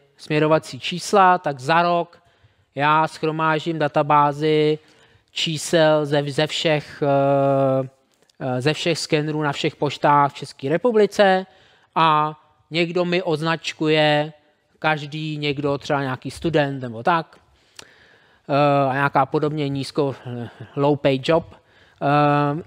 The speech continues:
a označkuje mi ke každému obrázku, co je ta správná třída. Tak a ty následující slajdy jsou o tom, jak já tady z té hromady obrázků vypočtu tady ty pravděpodobnosti, které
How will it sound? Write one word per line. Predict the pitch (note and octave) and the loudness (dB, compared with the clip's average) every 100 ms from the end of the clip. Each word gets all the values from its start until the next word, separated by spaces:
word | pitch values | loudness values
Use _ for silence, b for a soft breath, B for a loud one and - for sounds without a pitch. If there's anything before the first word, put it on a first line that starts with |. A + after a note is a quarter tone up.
| - | 2
a | D#3+ | 2
označkuje | F3+ G#3+ G3+ - G#3 G3+ | 4 2 0 0 2 2
mi | G3 F#3+ F#3 | 2 2 2
ke | F#3 | 0
každému | F3+ F#3+ F3 F#3 E3+ | 0 0 0 -2 0
obrázku, | D#3+ E3 E3+ - F3 | 2 4 2 -2 -8
co | - | -2
je | E3 | 0
ta | E3+ | 0
správná | D#3+ F3 D3 D3 C#3+ | 0 0 0 0 -2
třída. | C#3+ - B2 G#2 - _ _ _ _ _ _ _ _ _ _ _ _ _ _ _ - - | -4 -8 -12 -12 -14 _ _ _ _ _ _ _ _ _ _ _ _ _ _ _ -20 -6
Tak | C#3+ C3 | -4 -2
a | C#3+ | -4
ty | - _ D#3+ | -6 _ 0
následující | E3+ G3+ C4 A#3+ A#3+ - A#3+ A3 | 4 2 0 -4 -6 -6 -4 -4
slajdy | - F3 F3 F#3+ G#3 A3+ A#3 | 0 2 4 4 6 4 2
jsou | F#3+ | -2
o | E3 D#3+ | -2 0
tom, | G3+ G#3 A3 A#3+ C4 b b b b | 4 6 6 4 -6 b b b b
jak | C#3+ F#3+ G#3+ | 0 2 2
já | A#3+ A3+ | 2 4
tady | A3+ G#3 | 4 0
z | G#3 | -2
té | - F#3+ | -6 -2
hromady | F3+ F#3 F#3+ D#3 | 0 2 2 2
obrázků | C3 C#3+ D3+ D#3+ - G3+ G3+ G#3+ A3 b b b b | 2 4 4 0 -6 -4 -4 -4 -8 b b b b
vypočtu | D3 A3 - C#4 - - G#3 G3 F#3+ G3+ - | 0 2 4 2 2 2 4 6 6 2 2
tady | F#3 F#3+ | 2 4
ty | G3+ | 2
pravděpodobnosti, | F3+ E3 E3+ E3+ F#3 F3 F3 E3+ - F3+ | 4 2 2 -2 -2 -2 -2 -4 -4 -2
které | - D3+ | 0 0